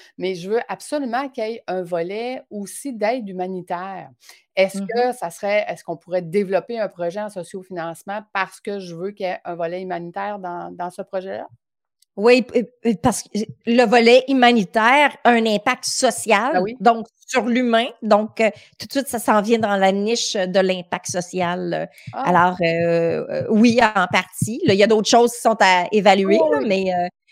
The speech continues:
Speaker 2: oui, en partie. Oui.
Speaker 1: En, en partie, en partie, ça pourrait. OK, excellent.
Speaker 2: Oui,
Speaker 1: Fait,
Speaker 2: oui,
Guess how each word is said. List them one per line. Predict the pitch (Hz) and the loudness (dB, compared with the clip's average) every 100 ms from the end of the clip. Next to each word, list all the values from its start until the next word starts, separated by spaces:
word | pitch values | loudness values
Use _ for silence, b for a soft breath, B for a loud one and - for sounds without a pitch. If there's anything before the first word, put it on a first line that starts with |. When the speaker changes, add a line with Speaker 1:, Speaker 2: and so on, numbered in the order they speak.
| b | b
Speaker 2:
oui, | 220 233 247 | 4 6 6
en | 220 | 4
partie. | 208 202 - - 208 - | 4 0 -4 -10 -10 -8
Oui. | 180 208 185 196 | 2 2 2 0
Speaker 1:
En, | 190 | -2
en | |
partie, | 190 - - 226 | -2 -6 -8 -4
en | 190 | -4
partie, | 190 180 - 214 | -2 -6 -8 -8
ça | 185 | -8
pourrait. | 160 151 - - - | -8 -12 -14 -14 -10
OK, | 175 - | -10 -6
excellent. | 180 185 196 156 | -6 -4 -2 2
Speaker 2:
Oui, | 277 262 b b | 4 2 b b
Speaker 1:
Fait, | |
Speaker 2:
oui, | - | 2